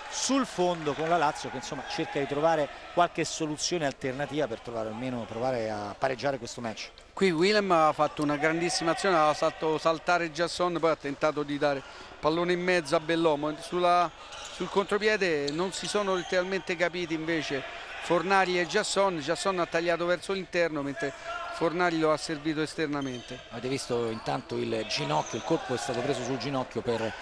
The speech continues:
Speaker 1: per Nora. Ora in panchina il giocatore della, della Marca, speriamo che non sia nulla di grave. Ancora Marca con, eh, Willem, deve tornare indietro, il pressing da parte di Danieli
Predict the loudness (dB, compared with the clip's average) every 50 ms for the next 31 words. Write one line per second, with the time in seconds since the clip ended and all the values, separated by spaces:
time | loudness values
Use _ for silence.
0 | -12 -14 -14 -14 -2 2 2 2 2 2 0 2 4 4 2 2 -2 -4 -12 -12
1 | -12 -12 -10 -10 -10 -8 -8 -8 -6 -8 -8 -8 -8 -10 -10 -12 -12 -12 -12 -12
2 | -12 -14 -14 -14 -6 -2 0 0 0 0 0 -2 -2 -2 -2 -2 -2 0 0 0
3 | 0 0 0 0 -2 -4 -4 -4 -4 -6 -6 -6 -4 -4 -4 -2 -2 -2 0 0
4 | 0 0 0 0 0 0 0 0 0 -2 -2 -2 -2 -2 0 0 0 0 0 0
5 | 0 -2 -2 -2 -2 -2 -2 -2 -2 -4 -6 -8 -8 -6 -4 -2 -2 0 -2 -2
6 | -4 -4 -4 -2 -2 -2 -2 -4 -4 0 0 2 4 4 4 4 2 -2 2 4
7 | 4 4 4 4 2 0 2 2 2 4 6 4 4 4 2 0 0 0 2 2
8 | 2 2 2 2 4 4 4 4 2 2 0 -2 -2 -2 -4 -4 -4 -6 -6 -6
9 | -8 -10 -10 -12 -12 -14 -14 -14 -16 -16 -18 -18 -18 -18 -20 -20 -20 -20 -12 -8
10 | -6 -4 -4 -4 -4 -2 -2 0 0 0 2 4 4 4 4 2 4 4 6 6
11 | 6 4 4 2 2 2 2 2 4 4 4 2 2 4 2 4 4 2 2 2
12 | 4 4 4 2 2 2 2 2 2 2 0 2 2 2 2 4 2 2 2 2